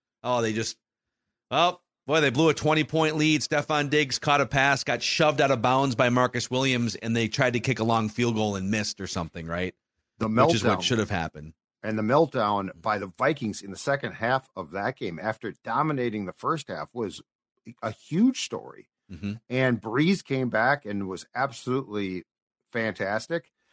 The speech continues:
Speaker 2: Um, but yes, that is one of the most inexplicable plays. I don't care if the guy was in his fifteenth year or a rookie. It's one of the most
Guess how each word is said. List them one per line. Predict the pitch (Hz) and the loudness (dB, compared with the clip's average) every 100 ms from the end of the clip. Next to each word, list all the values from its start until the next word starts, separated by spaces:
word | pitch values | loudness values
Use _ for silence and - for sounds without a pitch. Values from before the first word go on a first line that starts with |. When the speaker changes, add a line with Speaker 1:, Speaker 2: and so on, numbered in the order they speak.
| _ _ - | _ _ 0
Speaker 2:
Um, | 110 107 107 92 | 2 2 0 0
but | 127 139 | -2 2
yes, | 151 - - | 2 2 0
that | 156 | 0
is | 165 | 0
one | 147 151 | 2 0
of | |
the | 143 | 2
most | 127 - - | 0 -2 -6
inexplicable | 156 165 - 151 143 127 127 | -4 -4 -6 -10 -6 -4 -4
plays. | - 127 120 110 - | -4 -2 0 -2 -4
I | 123 | -4
don't | 135 127 | -4 -2
care | 131 117 117 - | 0 0 0 -4
if | 107 - 110 | -8 -8 -8
the | |
guy | 107 113 | -2 0
was | 113 104 | 0 -2
in | 104 | -4
his | 95 | -8
fifteenth | - 156 - 143 123 120 | -8 -10 -6 -6 -4 -4
year | 120 120 | -2 -2
or | 113 101 98 92 _ _ _ | -4 -4 -2 -4 _ _ _
a | 117 | -4
rookie. | 117 127 113 | 0 0 -2
It's | 101 - | -8 -4
one | 127 | -2
of | |
the | 113 | -4
most | - | -6